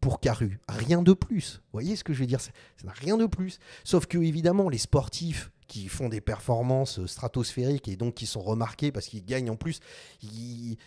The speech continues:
ils, ils, ils, euh, comment ça, ils ont fait des, euh, des, euh, des performances, euh, euh, euh, et remporté des, euh, comment ça s'appelle, des, euh, euh, fait, fait tomber des, des, des, des, comment ça s'appelle, là, des, euh,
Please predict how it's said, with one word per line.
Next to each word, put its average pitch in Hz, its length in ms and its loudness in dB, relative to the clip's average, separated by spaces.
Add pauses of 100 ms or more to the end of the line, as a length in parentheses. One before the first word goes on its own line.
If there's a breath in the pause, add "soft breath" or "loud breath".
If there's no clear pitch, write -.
ils, 117 160 -6
ils, 123 560 -10
ils, 135 60 -4
euh, 123 60 0
comment 135 260 -2
ça, 143 220 -2
ils 110 160 -6
ont 107 40 -2
fait 127 200 -4
des, 98 200 -4
euh, 90 140 -2 (400 loud breath)
des, 101 300 -6
euh, 90 200 -4 (520)
des 98 120 -4
performances, 131 840 2
euh, 104 320 -2
euh, 101 260 0 (360 soft breath)
euh, 104 360 -8 (200)
et 110 180 -4
remporté 123 540 -2
des, 120 260 -2
euh, 98 420 -2
comment 127 140 -4
ça 120 160 -4
s'appelle, 110 420 -6
des, 92 220 -6
euh, 87 220 -8 (400 loud breath)
euh, 95 340 -10
fait, - 220 -10
fait 139 160 0
tomber 151 340 0
des, 135 200 -4
des, 107 460 -8 (120)
des, 98 440 -12 (840)
des, - 140 -18
comment 160 200 0
ça - 100 -2
s'appelle, 135 320 -8
là, 98 140 -12
des, 104 280 -14
euh, 92 160 -14